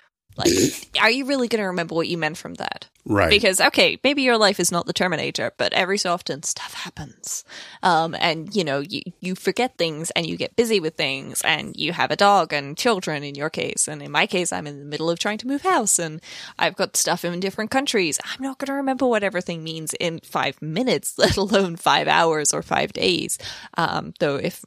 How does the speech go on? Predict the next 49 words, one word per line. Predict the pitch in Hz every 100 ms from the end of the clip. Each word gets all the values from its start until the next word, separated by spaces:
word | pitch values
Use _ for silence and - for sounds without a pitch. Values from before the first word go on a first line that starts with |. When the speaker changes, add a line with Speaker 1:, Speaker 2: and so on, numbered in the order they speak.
| -
Speaker 1:
I'm | 175 147
not | 135
processing | 170 156 165 143 -
stuff | - -
for | 160
five | - 143
days, | 143 - 143
I | - -
probably | 185 147 - 160
have | 143
a | -
bigger | 139 -
problem. | - - - 185 _ _
But | - _ _
yeah. | - - _ -
Speaker 2:
Yeah, | 123 120 113 110
well, | 107
there's, | 104 98 -
there's | - 104 92
that. | 80 71 62
But | 135 127
it, | 151 147
it's, | 147 147 123 127
but | 135 143
this | 190
is | 196
a | 185
fine | - 117 104
line, | 95 87 71
right? | 87 113
'Cause | 127 139
you, | 131 -
you | 127
don't | 113 131 156
wanna | 160 135
fall | 135 117 117
into | 104
the | 104
rabbit | 95 92 90 87
hole | 104 98 95
of, | 98
like, | 90 87 - - - _ _
totally | - 117 104 98
processing | - 107 101 - 85 107 92
and | 92 -
upsetting, | 107 - 120 98 87 80 82 - _ _ _ _ -
you | 117
know, | 101
your, | 92 92